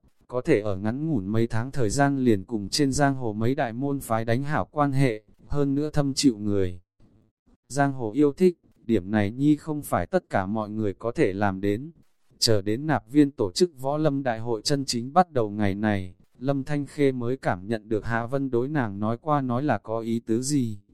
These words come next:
Ở giá lạnh thời tiết, những cái đó trên giang hồ có danh vọng người thế nhưng tới bồi một cái hài tử, hồ nháo.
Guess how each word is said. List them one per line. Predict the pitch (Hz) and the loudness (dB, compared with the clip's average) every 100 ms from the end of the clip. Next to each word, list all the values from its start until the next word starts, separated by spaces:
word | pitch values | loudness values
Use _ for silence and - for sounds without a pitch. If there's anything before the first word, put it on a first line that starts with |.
| _ | _
Ở | 110 98 | -4 -2
giá | 90 110 | 2 0
lạnh | 151 127 113 | 2 -2 -2
thời | 113 95 | -2 4
tiết, | 156 180 - _ _ | 8 10 8 _ _
những | 117 143 143 | -2 0 0
cái | 113 113 | -2 0
đó | 110 113 | 0 0
trên | 160 139 | 0 0
giang | 131 139 | 2 0
hồ | 135 113 101 | 0 -4 -4
có | 110 | -4
danh | 117 151 143 | 0 0 0
vọng | 131 107 110 | -2 -4 -2
người | 107 | -2
thế | 95 113 | 0 -2
nhưng | 131 147 143 | 0 0 0
tới | 120 127 | 0 0
bồi | 143 123 | 0 -4
một | 101 107 - | -4 -8 -4
cái | 110 131 | -2 -2
hài | 147 110 | 0 -2
tử, | - 120 98 85 | 0 0 -2 -8
hồ | - 113 | -8 -6
nháo. | 101 104 98 123 175 | -2 0 0 -2 -8